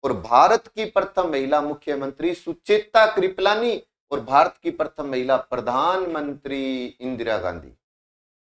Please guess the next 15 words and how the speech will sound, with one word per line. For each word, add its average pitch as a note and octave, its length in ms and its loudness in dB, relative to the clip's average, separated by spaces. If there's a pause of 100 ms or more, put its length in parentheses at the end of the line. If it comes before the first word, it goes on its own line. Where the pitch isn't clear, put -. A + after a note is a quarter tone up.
(360)
आपसे F#3+ 480 4 (160)
पूछा G3 360 2
जा C#3+ 220 6
सकता G#2 460 -4
है F2+ 280 -12 (500)
कि C#3 80 -6
वसुंधरा F#3 760 2
राजे D3 380 2
सिंधिया D3 600 -2
का C3 500 2
जन्मदिन D#3 680 -4
कब C3+ 220 -6
मनाया G#2+ 340 -4
जाता F2 340 -12
है? D#2+ 220 -18